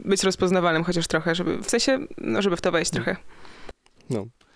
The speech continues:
Speaker 2: Czy, bo tutaj wspomniałaś o dronach, o fotografii z dronów, a czy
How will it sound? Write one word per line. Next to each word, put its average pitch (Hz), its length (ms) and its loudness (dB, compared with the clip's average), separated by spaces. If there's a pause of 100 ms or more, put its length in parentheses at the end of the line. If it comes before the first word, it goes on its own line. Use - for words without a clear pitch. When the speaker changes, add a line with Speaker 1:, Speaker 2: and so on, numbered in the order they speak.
(380)
Speaker 2:
Czy, 131 520 4
bo 123 160 2
tutaj 127 220 4
wspomniałaś 127 480 4
o 117 60 2
dronach, 113 400 4
o 104 40 2
fotografii 107 600 0
z 104 40 -8
dronów, 113 580 0 (220)
a 110 100 -2
czy - 220 0